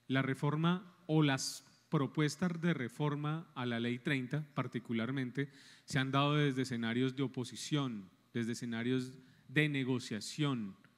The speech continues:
no de construcción. Y ese es un mensaje importante y que tiene que ver con este tema que también está planteado el día de hoy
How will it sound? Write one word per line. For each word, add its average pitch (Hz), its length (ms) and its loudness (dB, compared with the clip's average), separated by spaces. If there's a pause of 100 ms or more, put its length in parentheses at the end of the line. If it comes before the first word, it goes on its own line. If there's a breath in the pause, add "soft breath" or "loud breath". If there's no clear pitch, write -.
no 123 200 0
de 123 100 2
construcción. 113 840 -4
Y 113 80 0
ese 110 200 -2
es - 100 -12
un 113 80 -6
mensaje 107 400 -6 (400 loud breath)
importante 143 720 0
y 147 100 0
que 131 140 -2
tiene 123 200 0
que 139 140 0
ver 131 160 2
con 131 160 -4
este 123 160 -6
tema 127 340 -2
que 123 120 -6
también 104 320 -4
está 113 160 -6
planteado 117 400 -2
el 120 100 -2
día 131 160 0
de 147 140 0
hoy 147 200 0